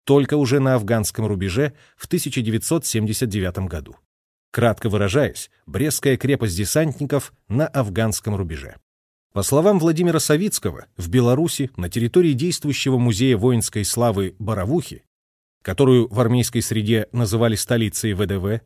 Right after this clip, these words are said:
и где дислоцировались триста пятидесятый и триста пятьдесят седьмой парашютно-десантные полки, двадцать восьмого декабря две тысячи девятнадцатого года был открыт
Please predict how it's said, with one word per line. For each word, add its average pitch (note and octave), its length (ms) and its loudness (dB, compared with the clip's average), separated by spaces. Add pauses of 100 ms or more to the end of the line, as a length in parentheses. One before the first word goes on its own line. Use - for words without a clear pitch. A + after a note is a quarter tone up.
и C3+ 80 -2
где A2 180 0
дислоцировались A#2+ 720 -2
триста C3+ 320 -4
пятидесятый A#2+ 720 -2
и - 20 0
триста D3+ 340 -6
пятьдесят A2 380 -6
седьмой A#2+ 380 0
парашютно-десантные F#2+ 1080 -4
полки, F#2 460 -6 (320)
двадцать E3 420 -2
восьмого D#3 360 0
декабря C3+ 420 0
две A#2 160 0
тысячи B2 340 -4
девятнадцатого A2+ 640 0
года D3+ 300 0 (240)
был F3 340 4
открыт B2+ 500 -2